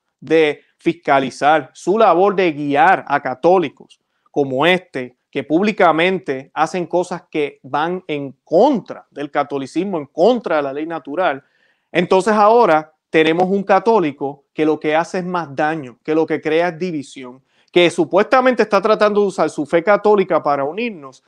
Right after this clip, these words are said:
y lo que está creando es más división. ¿Por qué? Porque no vive su fe y no es coherente,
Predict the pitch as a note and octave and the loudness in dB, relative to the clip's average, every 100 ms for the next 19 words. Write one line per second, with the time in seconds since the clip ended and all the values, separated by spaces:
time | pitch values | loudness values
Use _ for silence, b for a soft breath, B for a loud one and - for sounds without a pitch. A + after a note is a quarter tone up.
0 | _ - D3+ D3+ D3+ D3+ D3+ F3+ F#3+ F#3 | _ -4 -2 -2 0 -2 0 -2 -2 -4
1 | E3+ E3 D3+ E3 C3+ - C#3+ F3 C#3+ - | -4 -6 -4 -6 -6 -8 -8 -8 -8 -6
2 | C#3 - G#3+ G#3 b b - D3+ D3 D#3 | -6 -2 -4 -4 b b 0 0 0 -4
3 | D3 C#3+ D3 E3 E3+ D#3+ E3 E3+ E3 - | -4 -4 -2 -2 -2 -2 -4 -4 -8 -6
4 | - D#3+ C#3 _ - C#3 C#3 C#3 - D#3 | -2 -2 -2 _ -12 -8 -8 -8 -2 0
5 | C3 B2 C3 - - | 0 -4 -12 -16 -20